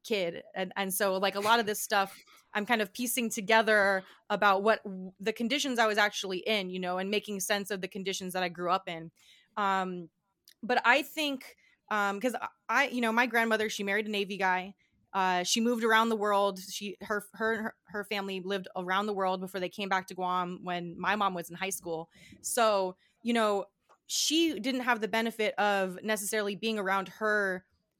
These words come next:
uh, native family and, and having that community also help pass on traditions, you know, and her being, like, a, you know, Catholic, uh, homemaker,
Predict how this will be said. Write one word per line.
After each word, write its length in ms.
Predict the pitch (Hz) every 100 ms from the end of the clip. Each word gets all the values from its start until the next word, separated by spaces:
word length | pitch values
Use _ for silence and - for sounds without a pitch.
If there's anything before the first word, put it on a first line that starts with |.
| -
uh, 240 | 202 190 185
native 360 | 214 214 196
family 680 | - 202 226 196 175 156 175 190 - - -
and, 340 | 202 196 190 - - 214
and 160 | 208
having 280 | 208 233 226
that 140 | 220 -
community 560 | 220 233 233 202 185 -
also 340 | 208 233 - 208
help 260 | 196 202 -
pass 340 | 208 196 -
on 400 | 196 190 185 175
traditions, 680 | - 202 220 - 170 165 170
you 100 | 185
know, 220 | 190 180 185
and 200 | 202 190
her 180 | 220
being, 300 | 196 214 196 190
like, 140 | 185
a, 260 | 190 180 175 _ - -
you 100 | 226
know, 200 | 214 208
Catholic, 560 | 226 220 220 214 208 - _ _ _ -
uh, 460 | 202 196 196 190 190
homemaker, 640 | 233 269 226 214 208 214